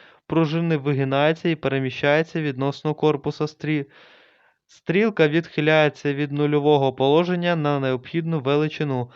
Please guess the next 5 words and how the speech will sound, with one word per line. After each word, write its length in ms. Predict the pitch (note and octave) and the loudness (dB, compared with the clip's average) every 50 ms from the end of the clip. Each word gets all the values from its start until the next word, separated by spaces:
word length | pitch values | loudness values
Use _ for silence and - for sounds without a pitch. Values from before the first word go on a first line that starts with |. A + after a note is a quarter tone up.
| - - - - _ - | -20 -20 -20 -18 _ -4
На 180 | C#3 D#3 E3+ | 0 2 2
двигунах 640 | E3+ D3+ D3 D#3 D#3+ D#3 D#3+ D#3+ D#3+ E3 E3 D#3 - | 2 2 0 0 0 0 0 2 2 2 0 0 -2
встановлені 840 | - - - - D3 D3 D3+ D#3+ E3 E3 D3 C#3 C#3+ C#3+ C#3+ C#3 C3+ | -8 -10 -4 -2 -2 0 2 2 2 2 0 0 -2 -2 -2 -4 -8
циферблати 800 | - - - C#3 - - E3+ B2+ B2 C#3+ D3+ E3 F3+ - - D#3+ | -8 -10 -12 -8 -6 -4 -4 -2 0 0 2 2 2 0 -4 -4
вимірювачів, 880 | C#3 C#3 C3+ C#3 D3 D#3 D#3+ F3 F3 F3 F3 - - F#3 F3+ F#3+ - | -4 -4 -2 -2 -2 -2 -2 -2 -2 -2 -4 -2 -2 -2 -2 -4 -6